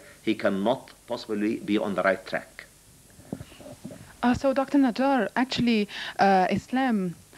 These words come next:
Speaker 2: the book of Islam, Quran, is full of miracles. And you, as a geology professor, I think you are more able to be closer as a studier and a scientist to these miracles and to explain them and understand them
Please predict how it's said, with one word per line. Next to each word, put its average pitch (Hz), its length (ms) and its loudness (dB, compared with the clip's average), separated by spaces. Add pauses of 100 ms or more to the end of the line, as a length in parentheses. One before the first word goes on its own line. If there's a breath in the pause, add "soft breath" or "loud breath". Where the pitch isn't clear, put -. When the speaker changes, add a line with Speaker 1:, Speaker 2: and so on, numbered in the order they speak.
(220 loud breath)
Speaker 2:
the 190 140 0
book 269 280 0
of 180 140 -2
Islam, 190 360 -4
Quran, 170 520 -2
is 196 220 -2
full 302 220 2
of 190 140 -2
miracles. 202 720 -4 (240 loud breath)
And 190 120 -2
you, 302 200 0
as 214 180 -2
a 196 160 -4
geology 196 720 2
professor, 180 640 -4 (340 loud breath)
I 247 140 4
think 277 360 2
you 220 100 0
are 190 140 4
more 214 480 4
able 190 440 2
to 202 160 -2
be 214 180 4
closer 208 680 2 (380)
as 196 200 2
a - 20 -4
studier 175 640 -4 (640 loud breath)
and 196 200 4
a 190 60 0
scientist 185 720 -2 (280 soft breath)
to 208 100 4
these 196 200 4
miracles 185 540 2
and 196 280 2
to 208 220 0 (220)
explain 247 540 2
them 240 240 2
and 190 120 -2
understand 202 520 2
them 202 160 0